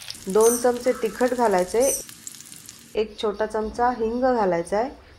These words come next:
एक छोटा चमचा हळद घालायची आहे, सात आठ लसणीच्या पाकळ्या मी बारीक चिरून घेतल्यात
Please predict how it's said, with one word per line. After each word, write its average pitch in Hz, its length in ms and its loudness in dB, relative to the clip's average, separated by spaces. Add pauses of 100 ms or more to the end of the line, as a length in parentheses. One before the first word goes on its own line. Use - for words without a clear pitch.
एक 208 240 0
छोटा 220 240 0
चमचा 220 300 0
हळद 208 380 0
घालायची 185 540 0
आहे, 233 140 2 (420)
सात 214 300 8
आठ 240 180 4
लसणीच्या 226 520 0
पाकळ्या 220 580 4
मी 262 140 0
बारीक 196 420 6
चिरून 226 380 0
घेतल्यात 208 340 0